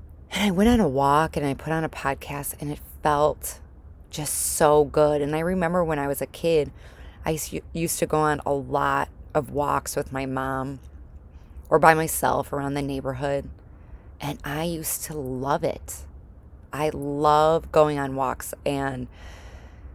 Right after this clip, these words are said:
just when it's hot out here, or even when it's cold, wherever, you don't get to be outside as much. You don't need to,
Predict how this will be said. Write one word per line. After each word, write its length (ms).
just 240
when 160
it's 140
hot 340
out 320
here, 580
or 220
even 260
when 100
it's 140
cold, 460
wherever, 440
you 160
don't 140
get 240
to 60
be 180
outside 600
as 180
much. 240
You 80
don't 140
need 200
to, 120